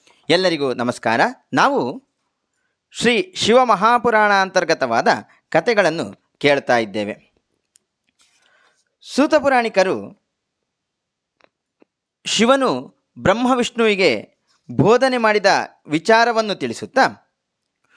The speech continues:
ಮುಂದೆ ಬ್ರಹ್ಮವಿಷ್ಣು ಶಿವನನ್ನು ಕುರಿತು ಪ್ರಶ್ನೆಗಳನ್ನು ಕೇಳಲು,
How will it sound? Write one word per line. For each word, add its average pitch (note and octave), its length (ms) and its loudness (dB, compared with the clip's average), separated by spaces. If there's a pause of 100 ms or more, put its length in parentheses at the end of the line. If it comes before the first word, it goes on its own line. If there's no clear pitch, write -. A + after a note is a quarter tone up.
(1900)
ಮುಂದೆ G#3+ 520 0 (1300)
ಬ್ರಹ್ಮವಿಷ್ಣು A3+ 960 -2 (1160)
ಶಿವನನ್ನು C4 500 0
ಕುರಿತು G#3+ 480 0 (320)
ಪ್ರಶ್ನೆಗಳನ್ನು G3+ 840 0
ಕೇಳಲು, A#2+ 760 -2